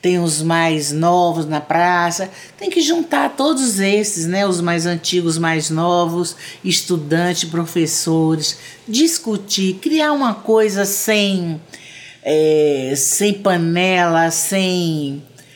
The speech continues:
é, sem ego, sabe? Criar uma coisa que o ego é o, é o evento. E a partir da um, daí, cada um vai ter seu espaço naturalmente, não precisa brigar por espaço, que isso acontece, né? Então é criar um movimento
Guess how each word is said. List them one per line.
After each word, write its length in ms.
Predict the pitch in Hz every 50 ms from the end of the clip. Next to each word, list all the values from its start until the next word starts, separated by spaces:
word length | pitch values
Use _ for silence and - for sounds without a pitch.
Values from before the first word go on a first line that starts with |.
| - - _ _ -
é, 680 | - - - 160 160 156 139 143 143 143 135 135 135
sem 400 | 135 - - 196 202 202 185 180
ego, 420 | 180 185 190 185 180 165 156 165 165
sabe? 220 | - 220 226 220
Criar 200 | - 226 226 233
uma 180 | 233 233 214 208
coisa 320 | 208 214 220 214 202 202
que 140 | 202 202 208
o 200 | 202 196 196 196
ego 480 | 202 214 233 233 214 185 170 170 170
é 80 | 160 160
o, 120 | 165 165 160 - - - -
é 120 | - 170 170
o 100 | 170 170
evento. 760 | 160 156 139 143 151 160 160 156 151 143 147 - 151 135 135 - - - - - - _
E 100 | - 554 508
a 40 | 453
partir 520 | - 285 254 240 233 - - - 226 208
da 200 | 185 190 190 196
um, 220 | 214 240 294 269
daí, 340 | 208 190 185 185 196 214 233
cada 320 | 233 - 339 370 403 403 392
um 200 | 392 392 403 349
vai 160 | 359 381 359
ter 320 | 359 - - 320 339 339
seu 240 | 330 - - 285 269
espaço 480 | 233 - - - - 247 254 247 - 269
naturalmente, 1000 | 285 285 254 - 285 277 277 269 240 208 190 196 214 233 233 208 - - 180 175
não 160 | 180 185 190
precisa 320 | 190 - - - 233 226
brigar 520 | 214 190 190 185 175 160 151 160 160 160 151
por 160 | - 147 135
espaço, 420 | 131 - - - 156 165 180 185 190 - - - - -
que 160 | - - 233
isso 180 | 240 226 240 254
acontece, 800 | 247 247 - 285 285 247 - - 185 175 185 196 190 196 - 165
né? 200 | 165 175 196 226 226 - - - - - - - - - - - - -
Então 200 | 285 - - 330 330
é 80 | 330
criar 560 | 330 330 - - 311 311 294 254 240 262 285 294
um 60 | 269
movimento 1000 | 233 208 208 190 165 165 170 160 165 175 190 208 214 208 196 196 202 170 147